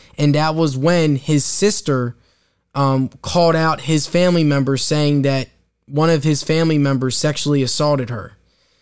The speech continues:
So I talked about that a little bit earlier, and how you add that with the factor of being an N B A athlete to everything else, and then what do you have? You have a mental collapse.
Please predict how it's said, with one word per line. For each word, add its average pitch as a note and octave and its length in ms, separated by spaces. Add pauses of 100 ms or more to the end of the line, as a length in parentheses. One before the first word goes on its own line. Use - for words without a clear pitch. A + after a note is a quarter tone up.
(160)
So - 160
I C#3+ 100
talked D#3 300
about C#3 280
that E3 180
a E3 40
little D#3+ 220
bit D#3 160
earlier, D#3+ 580 (480)
and D3 380
how D3 580 (200)
you D#3+ 180
add E3+ 340
that D#3+ 380 (100)
with C#3+ 200
the D3 80
factor E3 600
of C#3+ 560 (1300)
being F3+ 300
an E3+ 80
N E3 120
B D#3+ 160
A D#3 140
athlete D#3 560
to D3 120
everything D#3 460
else, D3+ 600 (200)
and C#3 160
then C#3 160
what D3+ 120
do D3 40
you C#3+ 160
have? C3+ 380
You C3+ 60
have C#3+ 180
a C3+ 80
mental C#3 340
collapse. - 760